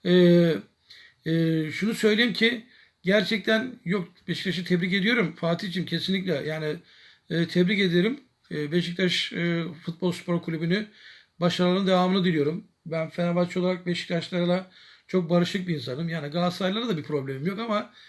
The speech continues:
Beşiktaş bize, bize <laughs> biraz daha yakın bir takım. Ee, başarılar diliyoruz.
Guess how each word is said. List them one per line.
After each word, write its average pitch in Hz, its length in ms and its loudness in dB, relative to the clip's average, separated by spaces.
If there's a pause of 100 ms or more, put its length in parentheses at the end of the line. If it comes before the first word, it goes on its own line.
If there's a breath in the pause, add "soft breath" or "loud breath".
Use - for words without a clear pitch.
(240 loud breath)
Beşiktaş 180 380 -2
bize, 175 180 2
bize 170 420 4 (160)
<laughs> - 160 -12
biraz 185 280 10
daha 196 120 10
yakın 180 340 8
bir 151 80 -2
takım. 196 380 4 (720 loud breath)
Ee, 165 560 2 (540)
başarılar 202 520 4
diliyoruz. 180 480 2